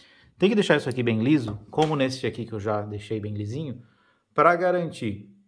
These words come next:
que as raízes brotem aqui pela lateral e que não fique nenhuma, é...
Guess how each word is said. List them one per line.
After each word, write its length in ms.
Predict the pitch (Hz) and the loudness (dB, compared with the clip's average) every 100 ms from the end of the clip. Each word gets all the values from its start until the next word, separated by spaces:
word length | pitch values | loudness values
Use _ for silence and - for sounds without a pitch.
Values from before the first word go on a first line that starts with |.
| - | -2
que 80 | |
as 140 | 131 110 | 0 2
raízes 480 | 120 120 113 107 104 | 2 2 0 -4 -6
brotem 580 | 107 123 127 151 - | 0 2 2 0 -4
aqui 180 | 123 120 | -6 -6
pela 220 | 117 117 | -8 -4
lateral 580 | 107 107 117 113 127 - 175 | -4 -4 -4 -4 -4 -4 -8
e 80 | |
que 120 | 170 175 | -6 -4
não 140 | 175 | -4
fique 300 | 175 175 - | -6 -12 -10
nenhuma, 1080 | 165 175 202 196 196 196 185 180 170 156 - _ | -8 -2 0 2 2 2 4 4 2 -2 -14 _
é... 600 | 135 127 123 123 117 117 | 0 2 2 0 -2 -6